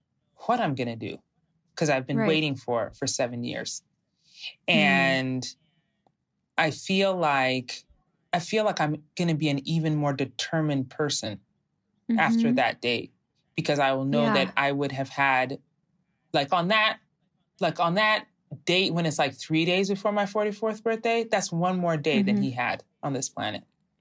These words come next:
Speaker 2: Absolutely.
Speaker 1: And then it's gonna be two more days than he had on the planet, and then three more days, and four more days, and five more days, and six more days, and a year, and two years, and ten years.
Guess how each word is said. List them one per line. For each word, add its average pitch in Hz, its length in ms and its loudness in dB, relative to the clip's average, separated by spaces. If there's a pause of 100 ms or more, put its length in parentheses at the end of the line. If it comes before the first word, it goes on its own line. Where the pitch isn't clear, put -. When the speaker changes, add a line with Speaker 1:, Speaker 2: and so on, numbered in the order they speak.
(120)
Speaker 2:
Absolutely. 180 600 -4
Speaker 1:
And 165 80 2
then 156 120 2
it's 151 120 -4
gonna 160 140 0
be 151 120 -2
two 147 200 -2
more 160 200 0
days 113 300 -2
than 131 100 -4
he 127 100 -4
had 127 140 0
on 123 100 -2
the 123 60 -8
planet, 120 280 -4
and 170 140 0
then 190 120 0
three 262 200 -2
more 180 220 0
days, 113 260 -2
and 147 120 -2
four 233 260 -2
more 180 160 -2
days, 120 340 -4
and 143 140 -6
five 233 260 0
more 170 160 -2
days, 120 260 -4
and 127 80 -4
six - 300 -6
more 160 160 0
days, 123 300 -2
and 147 100 -2
a 151 60 0
year, 190 460 0
and 131 200 -2
two 269 220 0
years, 139 380 0
and 143 120 -4
ten 247 240 -2
years. 131 300 -2